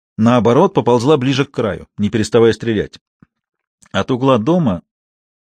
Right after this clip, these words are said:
из густого мрака к Валетбековой метнулась быстрая размытая тень. Ирас Петрович вскинул вебли, но, слава богу, вовремя узнал евнуха.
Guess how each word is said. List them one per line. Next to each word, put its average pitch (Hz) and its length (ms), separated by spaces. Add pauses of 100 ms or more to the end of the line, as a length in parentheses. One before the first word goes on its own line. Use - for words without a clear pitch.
(440)
из 117 160
густого 127 540
мрака 123 440
к - 100
Валетбековой 107 580
метнулась 113 420
быстрая 98 440
размытая 107 400
тень. 156 260 (420)
Ирас 113 240
Петрович 117 480
вскинул 117 380
вебли, 120 260
но, 104 140
слава 147 340
богу, 92 300
вовремя 113 380
узнал 123 260
евнуха. 107 500